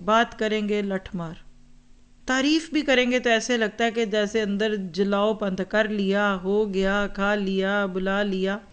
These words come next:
ये टोन, इसको बदलिए। क्योंकि वही बात है कि जिसको नहीं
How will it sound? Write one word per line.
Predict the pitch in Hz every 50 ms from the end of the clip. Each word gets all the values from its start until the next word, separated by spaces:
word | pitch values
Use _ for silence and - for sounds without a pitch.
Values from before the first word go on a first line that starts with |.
| - 233
ये | 262 254
टोन, | - 220 185 165 156 151 151 - - - - -
इसको | 220 - - 220
बदलिए। | 190 180 160 165 165 156 151 170 - - - - - - - - - - - - - -
क्योंकि | - 220 214 240
वही | 226 247 254 247
बात | 240 240 226 226 233
है | 247 247
कि | 240 247
जिसको | 220 185 208 214 208 - - - 226 226 220 208 - - - - - -
नहीं | 196 196 202 214 233 214 247 269 294 294 285